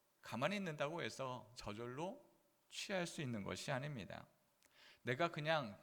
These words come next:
그렇게 됐으면 좋겠다, 갈망한다고 하여서 쉬이 주어지지도 않습니다.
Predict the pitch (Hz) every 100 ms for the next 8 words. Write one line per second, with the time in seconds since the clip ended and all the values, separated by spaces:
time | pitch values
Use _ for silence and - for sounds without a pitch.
0 | - 135 135 160 131 - 185 175 - 127
1 | - 139 135 - - 113 160 185 175 165
2 | 151 160 156 110 - 156 110 - - -
3 | - - 190 190 196 - 139 147 139 107
4 | 113 117 143 - 147 92 -